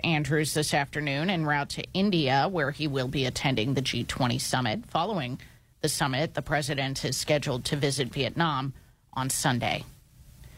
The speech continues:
New projections are showing that Hurricane Lee could make it all the way to the East Coast.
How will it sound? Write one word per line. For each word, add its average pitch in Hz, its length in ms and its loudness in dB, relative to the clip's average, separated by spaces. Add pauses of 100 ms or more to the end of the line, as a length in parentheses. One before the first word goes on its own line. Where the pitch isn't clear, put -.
(420)
New 220 180 2
projections 226 840 -2
are 185 240 0
showing 220 540 -2
that 180 140 0
Hurricane 196 640 0
Lee 196 380 2
could 240 560 2 (160)
make 170 260 2
it 151 220 2
all 165 180 4
the 165 80 0
way 156 240 2
to 165 180 -2
the 147 240 -4
East 147 200 -4
Coast. - 600 -2